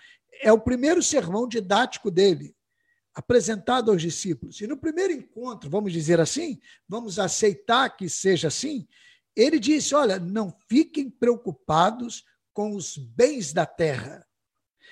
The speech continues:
Não ajuntem tesouros aqui, mas ajuntem tesouros no céu. Porque aqui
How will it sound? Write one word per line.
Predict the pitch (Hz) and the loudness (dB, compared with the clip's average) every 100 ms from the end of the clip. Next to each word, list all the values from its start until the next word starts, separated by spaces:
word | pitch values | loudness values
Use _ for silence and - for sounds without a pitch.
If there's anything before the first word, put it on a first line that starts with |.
| _ | _
Não | 185 269 | -2 2
ajuntem | 240 147 139 330 277 - 226 | 2 0 -4 -8 -6 -2 -2
tesouros | - - 214 - 196 226 196 160 | -2 2 2 4 4 4 2 0
aqui, | 160 - 143 127 _ - - | 0 0 -4 -4 _ -20 -6
mas | 185 220 202 | 2 2 2
ajuntem | 180 127 220 277 262 226 _ - | -2 -4 -8 -8 -10 -10 _ 2
tesouros | 214 160 135 208 254 233 226 - _ _ _ - | 2 2 0 2 2 -2 -8 -12 _ _ _ -14
no | 180 202 | -8 -6
céu. | - - 208 165 127 151 _ _ _ _ _ _ _ _ _ | -4 4 4 4 0 -16 _ _ _ _ _ _ _ _ _
Porque | 208 214 - | 2 2 6
aqui | 233 - 254 269 180 - | 4 4 2 2 0 -6